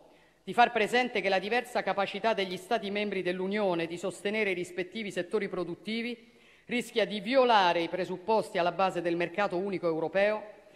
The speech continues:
e che non si può non tenerne conto nella discussione sul prossimo quadro finanziario pluriennale. Tutto ciò che parla di autonomia strategica,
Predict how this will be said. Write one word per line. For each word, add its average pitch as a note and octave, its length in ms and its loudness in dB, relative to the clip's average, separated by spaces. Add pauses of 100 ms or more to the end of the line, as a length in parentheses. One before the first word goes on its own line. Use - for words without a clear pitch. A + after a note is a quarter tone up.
(100)
e G3+ 120 2
che A3+ 160 2
non D4 180 4
si C#4 180 -4
può A3+ 240 4
non F#3+ 200 -2
tenerne G3+ 420 -2
conto G#3 420 -2
nella F#3 200 -2
discussione E3 680 -6
sul F3 180 -10
prossimo D#3 480 -6
quadro D3+ 340 -2
finanziario D3 680 -6
pluriennale. C3+ 640 -8 (1700)
Tutto D#4+ 400 4
ciò B3+ 260 4
che A#3 140 -2
parla A#3 380 2
di G3 100 -4
autonomia G3 520 -2
strategica, F3+ 920 -4